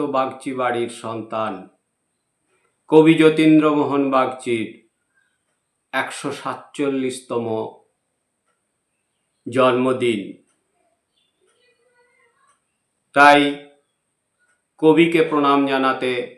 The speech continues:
সন্দেশ বাংলার পক্ষ থেকে আপনাদের সামনে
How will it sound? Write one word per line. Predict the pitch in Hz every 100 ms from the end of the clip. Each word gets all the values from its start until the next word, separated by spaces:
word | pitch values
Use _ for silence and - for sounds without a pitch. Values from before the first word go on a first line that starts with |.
| _ _ _ _ _ _ _
সন্দেশ | - 131 135 139 123 120
বাংলার | 120 120 117 117
পক্ষ | 120 - - 104
থেকে | 110 - 101 95 - _ _ _ _ _ _ _ _ _ _ _ _ _ _ _ _ _ _ _ _ _
আপনাদের | 127 123 123 120 117
সামনে | - 110 110